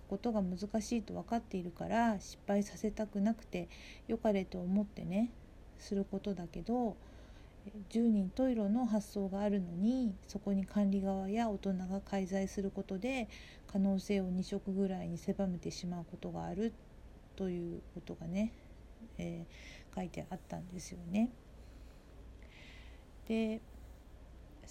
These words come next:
えっと、小学生の時のスギちゃんは、自分が自由に描くためには何とかして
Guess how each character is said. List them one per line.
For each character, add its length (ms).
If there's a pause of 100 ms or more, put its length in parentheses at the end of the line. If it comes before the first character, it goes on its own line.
(280)
え 40
っ 40
と、 120
小 220
学 180
生 220
の 80
時 280
の 140
ス 140
ギ 100
ち 140
ゃ 40
ん 180
は、 360 (640)
自 140
分 280
が 260
自 140
由 200
に 120
描 140
く 100
た 140
め 160
に 280 (440)
は 140
何 240
と 100
か 160
し 100
て 300